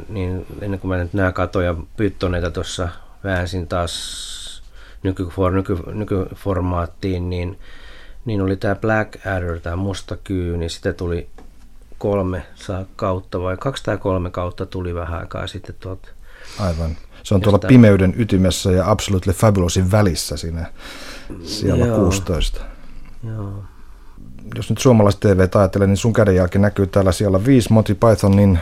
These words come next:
Speaker 2: Lentävä sirkus, ja sitten todellakin siellä yksi, Pitkä Jussi Majatalo eli Fawlty Towers. Mitä sulle kertoo, Kalle Niemi, että, että tää Pitkä Jussi Majatalo on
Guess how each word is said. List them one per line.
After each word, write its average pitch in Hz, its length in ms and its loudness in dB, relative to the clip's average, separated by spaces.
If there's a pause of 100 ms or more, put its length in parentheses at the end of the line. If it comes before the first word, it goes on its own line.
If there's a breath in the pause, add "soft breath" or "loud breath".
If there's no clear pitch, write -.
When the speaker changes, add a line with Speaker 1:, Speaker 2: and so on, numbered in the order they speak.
(260 loud breath)
Speaker 2:
Lentävä 104 400 4
sirkus, 135 440 6
ja 101 80 2
sitten 107 360 0 (120)
todellakin 104 320 4
siellä 98 400 6 (220)
yksi, 143 520 4 (600 soft breath)
Pitkä - 280 2
Jussi 92 240 2
Majatalo 101 520 8
eli 95 120 4
Fawlty 107 420 4
Towers. 95 380 4
Mitä 165 220 8
sulle 110 340 4 (380)
kertoo, 98 480 4
Kalle 87 340 0
Niemi, 85 280 2
että, 82 380 -2
että 85 260 -6 (840 loud breath)
tää 90 200 2
Pitkä - 340 -2
Jussi 90 140 0
Majatalo 87 480 2
on 85 100 -2